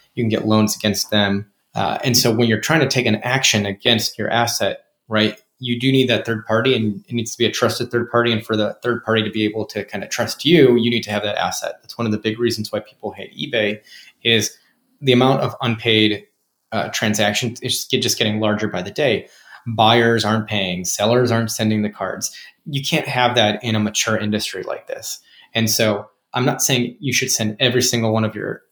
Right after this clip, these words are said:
cards to a vault, but when you do want to sell it, that's the best way, the most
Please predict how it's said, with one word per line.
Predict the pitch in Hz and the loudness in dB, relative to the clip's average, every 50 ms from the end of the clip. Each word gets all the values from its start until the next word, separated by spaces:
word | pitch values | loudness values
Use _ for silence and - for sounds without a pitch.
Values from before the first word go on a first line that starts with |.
| _ _ - | _ _ -8
cards | - 127 123 123 123 120 110 - | 0 2 4 4 4 4 0 -4
to | - - - 107 | -6 -8 -10 -8
a | |
vault, | 107 - 151 151 131 - 139 - - - | -2 2 4 6 6 4 2 -2 -8 -6
but | 120 110 | -4 -2
when | 113 110 110 | 0 0 0
you | 107 104 104 107 | 0 0 -2 -6
do | 107 - 135 143 165 | -6 0 2 2 4
want | 151 139 120 107 | 4 2 2 0
to | 101 | 0
sell | - - 107 101 101 | -2 0 0 0 -2
it, | 98 - - _ | -2 -6 -6 _
that's | - 120 120 - - | 0 2 2 2 -2
the | - 110 | -4 -4
best | 107 - 110 107 - - - | -2 0 0 0 0 -2 -2
way, | 107 110 104 101 98 98 | 0 0 2 2 2 0
the | 98 | -2
most | 101 107 110 107 107 104 - - - - | 0 0 2 2 0 0 -2 -4 -6 -12